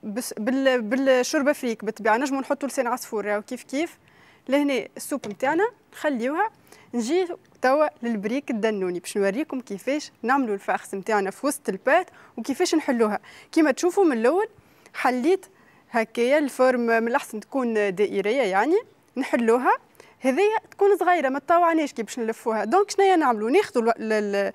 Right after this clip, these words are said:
البات متاعنا نزيدوا نحلوها اكثر لين تولي لنا بات فين كيما تشوفوا كيما هكا. هذيا البات فين متاعنا نحطوها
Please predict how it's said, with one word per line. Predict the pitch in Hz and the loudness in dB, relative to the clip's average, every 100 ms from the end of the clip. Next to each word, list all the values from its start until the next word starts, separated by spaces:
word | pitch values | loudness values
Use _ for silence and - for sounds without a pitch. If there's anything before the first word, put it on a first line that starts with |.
| - - - | -10 -20 -6
البات | 233 226 269 254 | -4 0 0 0
متاعنا | 214 214 185 185 - _ _ - _ | -2 2 2 0 -10 _ _ -20 _
نزيدوا | 233 349 359 | 2 4 4
نحلوها | 320 269 240 247 226 240 | 4 2 4 2 2 0
اكثر | - 415 466 339 | 0 -2 -2 2
لين | 349 381 | 2 4
تولي | 320 311 | 4 4
لنا | 359 381 | 4 4
بات | 359 359 | 2 0
فين | - 233 - - _ _ _ _ _ - | -2 -4 -4 -16 _ _ _ _ _ -4
كيما | 294 302 | 2 2
تشوفوا | 320 285 247 - - | 2 -6 -8 -14 -10
كيما | 262 277 262 254 | -6 -4 -2 -4
هكا. | - - - _ _ _ _ _ _ _ _ _ | -4 -14 -16 _ _ _ _ _ _ _ _ _
هذيا | 240 226 | 0 0
البات | 208 202 185 | 0 -2 -6
فين | - 202 | -4 -6
متاعنا | 196 247 339 427 - _ - _ _ | -2 0 2 0 -4 _ -20 _ _
نحطوها | 247 - 214 226 - 370 | -6 -6 -4 -4 -2 -4